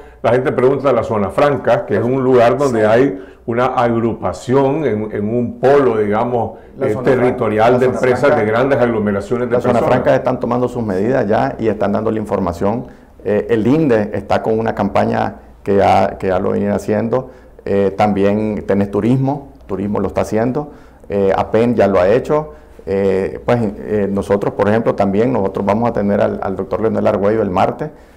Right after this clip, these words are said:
Speaker 2: eh, con nuestros socios, ¿verdad? Para hablar un poco, pues, de, de, de cuáles son, digamos, las situaciones o la, las circunstancias que se tienen que tomar en, en, en todas estas situaciones.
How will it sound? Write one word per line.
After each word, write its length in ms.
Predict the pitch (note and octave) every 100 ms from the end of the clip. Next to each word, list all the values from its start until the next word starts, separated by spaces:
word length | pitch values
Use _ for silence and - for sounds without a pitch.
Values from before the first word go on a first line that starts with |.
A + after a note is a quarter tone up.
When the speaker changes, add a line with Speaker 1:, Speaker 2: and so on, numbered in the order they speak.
| - G2
Speaker 2:
eh, 240 | F#2+ F#2
con 160 | G2 F#2+
nuestros 280 | F#2 - F2+
socios, 340 | G#2 A2 -
¿verdad? 280 | F2+ A2 -
Para 180 | G#2 F2+
hablar 240 | E2+ F#2
un 140 | G#2+ G2+
poco, 320 | G2+ A#2 B2+
pues, 180 | A#2 G#2
de, 160 | F#2
de, 300 | - F2+ - - - -
de 140 | G2
cuáles 260 | G2 G#2 G#2+
son, 160 | A2
digamos, 300 | A#2 G#2+ A2+
las 100 | A2
situaciones 520 | G#2+ G#2 F#2+ F#2+ A2+ A2+
o 80 | F#2
la, 240 | F2 D#2+ - - - -
las 140 | F#2+ -
circunstancias 580 | G2+ - F2+ G2 A#2
que 80 | A#2+
se 120 | A2 -
tienen 240 | C3+ A#2
que 100 | B2+
tomar 400 | - A#2 G#2+ C#3
en, 160 | A2+ -
en, 200 | G2+ -
en 100 | G2
todas 180 | F#2+
estas 180 | G2+ G#2
situaciones. 540 | A2+ G#2+ G2+ G2+ C3